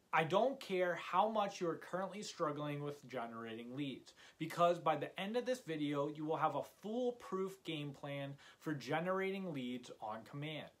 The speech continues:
And unlike these fun but ridiculous shows, this game plan is based in reality.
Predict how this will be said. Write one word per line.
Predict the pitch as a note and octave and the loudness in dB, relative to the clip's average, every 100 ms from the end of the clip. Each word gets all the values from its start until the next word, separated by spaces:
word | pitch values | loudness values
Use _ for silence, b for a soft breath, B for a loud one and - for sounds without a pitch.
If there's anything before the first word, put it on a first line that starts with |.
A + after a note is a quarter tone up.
| _ B B B | _ B B B
And | F3+ F#3+ G3+ G3 - | -2 0 0 -2 0
unlike | G#3+ B3+ G#3 G3 | 0 2 0 -2
these | F3+ D3 | -6 -8
fun | - - E3+ F3 G3 G#3 - | -4 2 4 2 0 -4 0
but | G3+ | 0
ridiculous | G3+ D#3 F3 E3+ G#3 G3+ G3+ | 0 -4 -4 -2 -4 -4 -4
shows, | - C#3 B2 A#2 A#2 - B B | -4 0 0 -2 -6 -12 B B
this | F#3+ B3 | 2 2
game | D3 E3+ E3+ | 0 -2 -2
plan | E3 F3 E3+ E3+ | -4 -4 -4 -4
is | D#3 | -8
based | C#3+ C#3+ B2+ B2 - - B B | -8 -4 -2 -2 -6 -14 B B
in | C#3+ C3 | -8 -4
reality. | C3+ D3 C#3+ C3 - - | 0 0 2 0 -4 -14